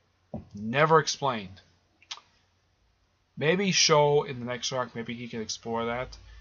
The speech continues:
Well, in the case of Iron Man, I don't think that Bendis is going to explore that right now with, with, uh, how, how Tony's referred to good to bad.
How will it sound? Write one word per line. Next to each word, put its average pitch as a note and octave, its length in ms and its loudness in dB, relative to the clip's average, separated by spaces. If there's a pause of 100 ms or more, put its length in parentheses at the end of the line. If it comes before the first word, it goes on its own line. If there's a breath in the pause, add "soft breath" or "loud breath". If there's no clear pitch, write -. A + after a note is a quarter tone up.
(460 soft breath)
Well, C#3+ 340 6
in D#3 60 -4
the E3 80 0
case E3+ 320 4
of C3+ 80 -10 (100)
Iron B2+ 300 0
Man, C#3+ 340 0 (140)
I C3+ 200 0 (540)
don't D3+ 300 0
think D#3 200 -2 (140)
that B2 220 0 (180)
Bendis C3 340 -6
is A#2+ 140 -6
going A#2+ 320 -8
to C3+ 180 -8 (180)
explore D3 520 -2
that D3+ 220 -2 (100)
right C3+ 220 -2
now C3+ 160 0
with, B2+ 260 -4 (220)
with, B2+ 260 -4
uh, A#2+ 200 2
how, B2+ 300 0 (180)
how C3+ 240 0
Tony's C#3 360 -4
referred C3+ 360 -4
to A#2+ 60 -12
good C3+ 240 -4
to C3 60 -16
bad. C3 440 0